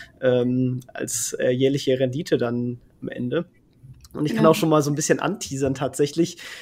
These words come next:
Speaker 1: weil die Daria, die ich auch gut kenne, die ist auch, äh, G P da in diesem Fonds, die, die kommt wahrscheinlich auch noch mal Ende des Jahres in den Podcast. Da freue ich mich auch sehr drauf. Mit der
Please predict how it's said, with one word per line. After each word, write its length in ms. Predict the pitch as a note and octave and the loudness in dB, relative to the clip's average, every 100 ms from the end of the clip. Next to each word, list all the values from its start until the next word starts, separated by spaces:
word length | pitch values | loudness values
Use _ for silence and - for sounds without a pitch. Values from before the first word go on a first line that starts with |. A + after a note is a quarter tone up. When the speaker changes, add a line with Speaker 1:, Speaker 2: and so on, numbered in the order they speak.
| - | -12
Speaker 1:
weil 200 | - C#3+ | 2 2
die 100 | C#3+ | 2
Daria, 480 | D3 C#3+ F#3 F3+ E3+ | 4 6 6 8 8
die 140 | E3 D#3+ | 6 0
ich 160 | F3 | 2
auch 160 | E3+ E3+ | 0 0
gut 160 | E3 | -4
kenne, 340 | - E3 E3 D#3 | 0 4 6 4
die 120 | D3 | 2
ist 140 | D3 | -4
auch, 280 | D3+ D#3+ - | 0 0 0
äh, 560 | - D3+ D3 D3 D3+ C#3 | -4 2 4 4 2 0
G 160 | C#3+ D#3 | -2 -4
P 220 | - D#3 | -4 0
da 160 | D#3 | 2
in 120 | C#3+ D3 | 2 0
diesem 280 | D3+ D3+ | 0 -2
Fonds, 340 | D3 D3 D3+ C#3+ | -2 2 2 2
die, 320 | C#3+ C#3+ C3+ | 0 0 -2
die 100 | C3+ | -6
kommt 220 | - D3+ | -4 -4
wahrscheinlich 480 | D3+ - C#3+ C#3+ - | -4 -2 -2 -2 -2
auch 160 | E3 D#3+ | -4 -2
noch 140 | D#3 | -2
mal 240 | D3+ D3+ | 2 2
Ende 240 | C3+ D#3 D#3 | 2 2 4
des 200 | D3 - | 2 2
Jahres 360 | C#3+ D3 D3+ | 0 0 0
in 80 | D3 | 0
den 140 | D3 C#3+ | -2 -4
Podcast. 560 | D3 - C#3+ C#3+ - | -10 -4 -2 -2 -4
Da 60 | C3+ | -6
freue 180 | - D3 | -6 -6
ich 60 | |
mich 180 | C#3+ - | -6 -8
auch 100 | C#3 | -10
sehr 220 | - C3+ | -4 -4
drauf. 340 | - C3+ C3+ - | 0 0 0 -4
Mit 180 | B2+ - | -6 0
der 300 | C#3 C3+ | 0 0